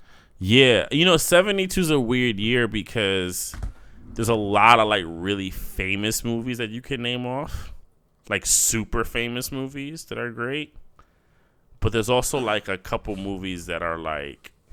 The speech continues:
super under the radar. So I'm not gonna name the super famous <laughs> films. Um, one of them I actually mentioned already. That was D-, Discreet Charm of the Bourgeoisie. Um, that's seventy-two.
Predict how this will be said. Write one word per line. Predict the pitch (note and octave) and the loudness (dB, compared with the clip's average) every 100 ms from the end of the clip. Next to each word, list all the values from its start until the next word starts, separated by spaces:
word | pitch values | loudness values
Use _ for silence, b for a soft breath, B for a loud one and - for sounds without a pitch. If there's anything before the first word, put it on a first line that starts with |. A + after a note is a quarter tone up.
| b b b b b b b - | b b b b b b b -10
super | - - - B2 A#2 G#2 F#2+ G2 | -4 -2 0 -2 -2 -2 -2 -4
under | G2 F#2 | -4 -4
the | F2 | -4
radar. | E2+ E2 D#2+ D#2+ D2+ - - - _ | -4 -4 -4 -4 -6 -8 -12 -18 _
So | - G#2 | -10 -4
I'm | G#2 G#2+ | -4 0
not | A#2+ B2 - | 0 0 0
gonna | B2 A2 | -2 -2
name | G#2 G2+ G#2+ | -2 -4 -4
the | F#2 | -4
super | - - G#2+ G2+ | -4 -4 -6 -8
famous | - F2 F2+ F2+ - | -8 -8 -8 -8 -10
<laughs> | |
films. | - F2+ F2+ - - - - - B B B B - | -10 -6 -4 -6 -4 0 0 0 B B B B -4
Um, | G2 F#2+ F#2 F2 F2 E2+ E2+ - - - - - | 0 0 0 -2 -6 -10 -12 -14 -20 -20 -20 -12
one | G#2 A#2+ C3 | 0 0 2
of | |
them | B2+ A2+ | 2 6
I | G#2+ | 8
actually | A2+ - A2+ | 6 2 -2
mentioned | F2+ G2 - F#2 | 0 -2 -2 -4
already. | E2+ D#2+ D#2+ D2+ C#2+ | -4 -2 -4 -6 -10
That | E2 | -8
was | E2 E2+ | -6 -6
D-, | - - | -10 -12
Discreet | F2 G2+ F2 - | -10 -8 -10 -8
Charm | F#2 E2 | -8 -8
of | D#2 | -8
the | |
Bourgeoisie. | D2 E2 D#2+ D#2 D2+ E2+ F2 - b b b b - | -10 -12 -10 -10 -10 -12 -14 -16 b b b b -10
Um, | F2+ E2 D#2 D#2 D#2 | -6 -4 -4 -6 -8
that's | F2 - | -8 -4
seventy-two. | E2+ D#2+ D#2+ D#2 - D#2+ C#2 | -4 -4 -8 -8 -8 -8 -10